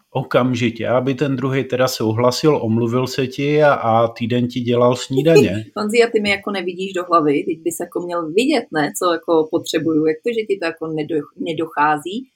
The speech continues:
Speaker 2: Já ti to tady naznačuju už týden a ty si z toho nevšim.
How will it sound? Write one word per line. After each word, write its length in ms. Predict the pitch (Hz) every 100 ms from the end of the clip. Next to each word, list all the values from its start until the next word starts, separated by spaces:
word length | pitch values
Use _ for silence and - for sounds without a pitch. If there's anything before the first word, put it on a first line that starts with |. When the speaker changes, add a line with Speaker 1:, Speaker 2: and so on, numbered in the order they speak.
| _ _ 208
Speaker 2:
Já 100 | 208
ti 140 | 294
to 120 | 320
tady 200 | 311 311
naznačuju 680 | 320 294 285 285 285 285 285
už 180 | 294 -
týden 400 | 240 214 196 196
a 40 | 202
ty 80 | 196
si 140 | 196
z 100 | -
toho 160 | 190 220
nevšim. 520 | 196 - - 156 190